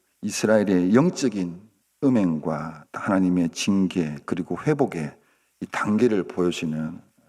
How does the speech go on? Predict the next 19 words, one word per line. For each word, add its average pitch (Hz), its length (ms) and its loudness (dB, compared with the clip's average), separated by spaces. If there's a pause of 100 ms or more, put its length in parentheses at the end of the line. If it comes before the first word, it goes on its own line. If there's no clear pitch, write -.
그런 92 280 -6
내용이 87 600 -2 (260)
있습니다. 78 520 -10 (1900)
어, 85 420 -10 (260)
이 110 120 -2
절에서 113 340 2
십삼 - 360 -2
절까지 120 420 2
오늘 110 220 2
읽었던 113 340 2
본문에는 92 1300 0
이스라엘의 110 520 2
배도 98 560 -4 (260)
그리고 87 260 -10
하나님의 92 380 0
징계에 135 500 2
대한 82 420 -6
말씀이 87 540 -2
나오는데요. 82 680 -4